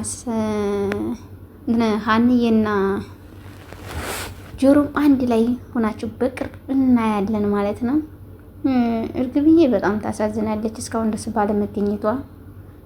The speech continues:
እ፣ እዝራም ስለምተገኘ በጣም ደስ ብሎናል። አሁን ድንብላል በግልጥ ታሳውቃለች ማለት ነው። ያለበትን ቦታ ሁሉ ታሳውቃለች ማለት ነው።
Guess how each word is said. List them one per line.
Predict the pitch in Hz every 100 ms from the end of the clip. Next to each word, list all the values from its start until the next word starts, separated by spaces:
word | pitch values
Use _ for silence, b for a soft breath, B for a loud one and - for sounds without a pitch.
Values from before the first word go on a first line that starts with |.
| -
እ፣ | 269 247 285 320 311 277 - B B - - - - - - - - -
እዝራም | 247 247 294 302
ስለምተገኘ | 240 240 226 226 226 226 226 226
በጣም | 226 220 214
ደስ | 226 220 247
ብሎናል። | 226 220 214 220 226
አሁን | 233 233 226 220 208 208 202 214 - -
ድንብላል | - 240 233 220 208 226 254 -
በግልጥ | 254 240 240 226 247 - -
ታሳውቃለች | 294 294 277 254 240 - 226 233 -
ማለት | 226 220
ነው። | 226
ያለበትን | 214 226 226 220 240 233
ቦታ | 226 247 247
ሁሉ | 240 240
ታሳውቃለች | 254 269 269 247 247 226 220 226
ማለት | 226 226 220
ነው። | 254